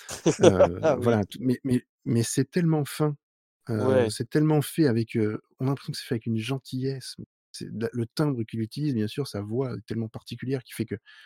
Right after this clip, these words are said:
Speaker 1: ça passe, mais c'est crème, quoi, c'est, ça passe tout seul et en
Speaker 2: Mmh mh.
Speaker 1: même temps, le propos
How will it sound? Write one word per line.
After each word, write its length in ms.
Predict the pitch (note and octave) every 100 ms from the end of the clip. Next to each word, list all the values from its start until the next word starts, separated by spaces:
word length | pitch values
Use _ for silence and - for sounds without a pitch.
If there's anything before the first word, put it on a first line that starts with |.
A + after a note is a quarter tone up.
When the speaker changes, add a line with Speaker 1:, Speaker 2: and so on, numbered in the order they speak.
| - _ _ -
Speaker 1:
ça 180 | - A2
passe, 300 | C3+ B2 -
mais 220 | F#2+ F2+
c'est 160 | - A2+
crème, 260 | - -
quoi, 120 | A#2 -
c'est, 180 | - -
ça 140 | - A#2
passe 160 | A2+
tout 100 | -
seul 260 | B2+ C#3 F3+ - - - _ _ _ - B2+
et 100 | A#2
en 60 |
Speaker 2:
Mmh 0 |
mh. 0 |
Speaker 1:
même 140 | B2+ C#3
temps, 120 | F3+
le 120 | D3
propos 560 | A2 - B2 G3 G#3 D3+